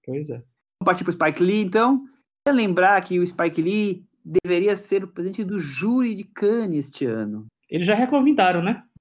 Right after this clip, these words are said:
Speaker 2: Não, não sei, já reconvidaram? O mínimo que devia
Speaker 1: Reconvidaram
Speaker 2: ser
Speaker 1: pro ano
Speaker 2: feito.
Speaker 1: que vem, já.
Speaker 2: Bom, já tá confirmado, então. Ótimo.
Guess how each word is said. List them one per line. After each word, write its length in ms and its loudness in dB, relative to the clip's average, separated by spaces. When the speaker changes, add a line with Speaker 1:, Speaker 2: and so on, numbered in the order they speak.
Speaker 2:
Não, 120 0
não 120 6
sei, 420 0
já 100 2
reconvidaram? 640 2
O 360 -6
mínimo 200 2
que 100 4
devia 0 -
Speaker 1:
Reconvidaram 380 4
Speaker 2:
ser 80 0
Speaker 1:
pro 100 0
ano 60 4
Speaker 2:
feito. 160 -2
Speaker 1:
que 80 0
vem, 200 -2
já. 200 -6
Speaker 2:
Bom, 140 0
já 80 -2
tá 140 -6
confirmado, 440 0
então. 300 -2
Ótimo. 220 -14